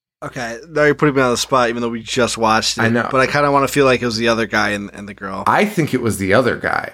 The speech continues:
Speaker 2: I don't think it was Ash. Um,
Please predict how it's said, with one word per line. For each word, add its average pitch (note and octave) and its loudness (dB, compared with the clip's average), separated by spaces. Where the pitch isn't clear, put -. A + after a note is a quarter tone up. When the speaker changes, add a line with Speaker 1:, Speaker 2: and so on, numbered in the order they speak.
Speaker 2:
I A#2 0
don't C#3+ 0
think B2 -2
it - -8
was F2 -4
Ash. - -4
Um, G2 2